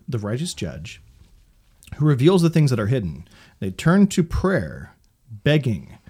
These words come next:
that the sin which had been committed might be wholly blotted out. And the noble Judas exalt-, exhorted the people to keep themselves free from sin for they had seen with their own eyes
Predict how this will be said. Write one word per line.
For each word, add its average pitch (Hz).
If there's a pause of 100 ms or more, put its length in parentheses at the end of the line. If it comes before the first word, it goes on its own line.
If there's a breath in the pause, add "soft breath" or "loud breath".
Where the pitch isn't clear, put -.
(420 soft breath)
that 113
the 104
sin 180
which 117 (220)
had 143
been 143
committed 123 (260)
might 117
be 117
wholly 127
blotted 104
out. 87 (640 loud breath)
And 113
the 113
noble 127
Judas 120 (180)
exalt-, 147
exhorted 151
the 120
people - (920)
to -
keep 202
themselves 160
free 214
from 202
sin 143 (580 soft breath)
for 127
they 127
had 123
seen 170
with 135
their 117
own 185
eyes 90